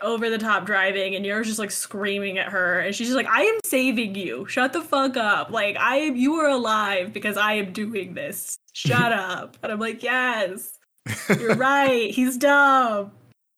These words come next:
Speaker 1: I
Speaker 2: You're
Speaker 1: love
Speaker 2: right.
Speaker 1: that he's dumb, but you have to tell him. He has to know that he, like, I love that Nero is, like, kind of a himbo,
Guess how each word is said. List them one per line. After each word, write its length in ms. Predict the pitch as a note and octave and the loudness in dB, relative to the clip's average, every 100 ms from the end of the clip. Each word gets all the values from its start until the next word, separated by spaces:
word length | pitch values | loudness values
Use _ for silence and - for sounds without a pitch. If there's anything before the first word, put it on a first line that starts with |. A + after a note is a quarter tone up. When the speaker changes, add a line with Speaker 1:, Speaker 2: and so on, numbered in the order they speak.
| _ - - - _ _ - A#3+ - - | _ -10 -10 -14 _ _ -4 -4 -2 -4
Speaker 1:
I 140 | A3+ B3+ | -2 2
Speaker 2:
You're 120 | - | 6
Speaker 1:
love 100 | E3+ | 6
Speaker 2:
right. 140 | B3+ | 6
Speaker 1:
that 100 | B3 | 2
he's 260 | A#3+ B3 A3 | -2 -2 -2
dumb, 420 | A3+ G#3 G3 G3+ | 0 2 0 -2
but 140 | G#3+ | -4
you 120 | A#3+ C#4 | 0 2
have 240 | C4+ B3 | 2 0
to 120 | B3 | -4
tell 360 | A3 D4+ B3+ A#3 | -4 0 0 2
him. 380 | A#3+ F#3 E3 G#3+ | 0 -2 -4 -2
He 160 | C4 | 2
has 280 | C4+ C#4 C4+ | 2 2 0
to 80 | C4+ | -2
know 680 | A#3 A3 G#3+ F#3+ F3+ F3+ G#3+ - | -2 -2 -4 -4 -4 -6 -8 -8
that 120 | A3+ | -6
he, 160 | A3 G#3 | -6 -6
like, 160 | A#3 | -4
I 180 | A3 A3 | -2 -2
love 320 | A3+ A#3 A#3 | -2 -2 0
that 120 | A3+ G#3+ | -2 -2
Nero 300 | A3 A3+ A3+ | -2 -2 -2
is, 140 | A3 | -2
like, 260 | A3 G#3+ A3 | -4 -6 -2
kind 300 | A#3 A3 A3 | 0 0 -2
of 80 | A3 | -4
a 100 | A#3 | -4
himbo, 680 | A3 A3+ A#3 A#3 A#3 A#3+ | -4 -2 -2 -2 -4 -6